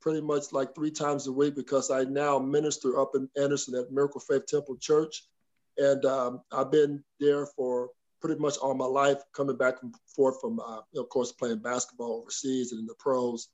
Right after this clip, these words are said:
I came back to help my mom when my, my father passed away.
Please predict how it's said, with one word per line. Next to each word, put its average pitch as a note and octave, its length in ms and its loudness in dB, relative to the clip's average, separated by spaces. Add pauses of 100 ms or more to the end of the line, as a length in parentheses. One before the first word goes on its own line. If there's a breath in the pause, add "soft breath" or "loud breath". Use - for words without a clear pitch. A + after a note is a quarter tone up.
(500)
I A#2+ 80 -2
came C3 260 2
back B2 240 0
to - 60 -20
help B2+ 220 -6
my A2 100 -8
mom B2 380 2
when A#2 120 -12
my, A#2 100 -14 (180)
my A2 160 -10
father C3+ 240 2
passed B2+ 360 -4
away. B2 360 -2